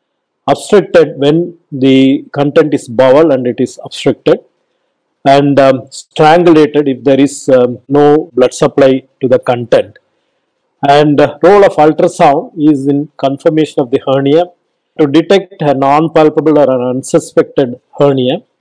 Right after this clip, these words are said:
and to know the contents, the type of hernia, the defect size for, um, determining the size of the prosthesis, associated conditions and complications,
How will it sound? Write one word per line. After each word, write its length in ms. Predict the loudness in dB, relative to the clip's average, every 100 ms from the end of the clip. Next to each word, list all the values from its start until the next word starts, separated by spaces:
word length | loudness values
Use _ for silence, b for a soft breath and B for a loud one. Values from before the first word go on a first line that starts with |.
| _ _ _ _ _
and 240 | -2 0 0
to 60 |
know 200 | 2 2
the 120 | 2 0
contents, 800 | 0 -4 0 0 -2 -8 -20 _ _ _ -6
the 140 | -4
type 320 | 0 2 2 0
of 120 | -2 -2
hernia, 340 | 0 2 0 -2 _ _ _ -8
the 100 | -4
defect 440 | -4 0 -2 -2
size 580 | -4 0 0 -2 -10 -16 -2
for, 360 | 0 2 0
um, 220 | 0 -2 -10 _ _ _
determining 640 | -2 0 0 0 0 0
the 160 | 0 0
size 340 | 0 -2 0
of 120 | -2 -2
the 260 | -2 -2 -6
prosthesis, 720 | -4 -4 -2 -2 2 0 -2 _ _ _ _ _ -4
associated 680 | 0 2 2 2 2 0
conditions 720 | 0 0 0 -2 -2 -4 -8 -12 -4
and 200 | -4 0
complications, 1000 | -2 -2 -6 -8 -10 -12 -16 -18 -20